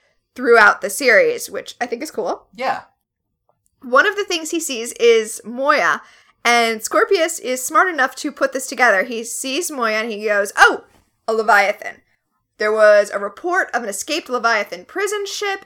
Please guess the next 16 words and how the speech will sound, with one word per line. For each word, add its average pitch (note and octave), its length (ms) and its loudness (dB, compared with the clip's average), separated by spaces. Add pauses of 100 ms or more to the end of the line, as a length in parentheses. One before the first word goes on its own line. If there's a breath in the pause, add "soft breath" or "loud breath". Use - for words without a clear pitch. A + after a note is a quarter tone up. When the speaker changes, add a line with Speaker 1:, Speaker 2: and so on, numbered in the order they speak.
Speaker 1:
in E4+ 180 -8
the F4 120 -6
Uncharted G#3 500 -6
Territories. F4 840 -4 (240 loud breath)
I G3 160 0
bet C#4+ 360 0
that's C4 320 0
you. F3+ 360 -10
I G3+ 100 -4
bet A#3+ 260 2
you B3 120 -2
are G#3 160 4
on B3 240 2
that A3+ 200 -4
ship - 280 -6
somehow." F3 600 -10